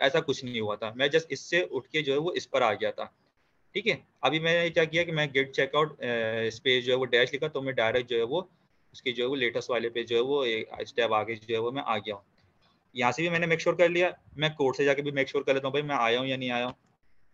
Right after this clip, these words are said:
तो देख लें hello world V two लिखा हुआ आ गया, ठीक है? तो इसका मतलब है कि मैं updated यानी जो मेरा latest comment था मैं उस पर आ गया हूँ। तो ये प्र-,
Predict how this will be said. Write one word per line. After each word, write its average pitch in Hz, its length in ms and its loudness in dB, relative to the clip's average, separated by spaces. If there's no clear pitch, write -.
तो 131 60 -16
देख 123 220 -2
लें 143 140 0
hello 120 200 2
world 123 200 2
V 117 80 -2
two 120 100 -6
लिखा 110 180 -8
हुआ 110 140 0
आ - 20 -2
गया, 95 200 -10
ठीक 175 120 -2
है? 190 80 0
तो 135 100 -2
इसका 127 140 -4
मतलब 127 200 2
है 156 60 4
कि 160 80 -2
मैं 131 180 0
updated 117 440 0
यानी 120 180 -2
जो 117 100 -4
मेरा 120 140 2
latest 117 340 -2
comment 127 280 -2
था 170 40 0
मैं 147 80 -2
उस 113 160 -6
पर 117 100 2
आ 104 120 4
गया 101 180 -8
हूँ। 98 100 -16
तो 135 140 -2
ये 151 300 6
प्र-, 160 220 -6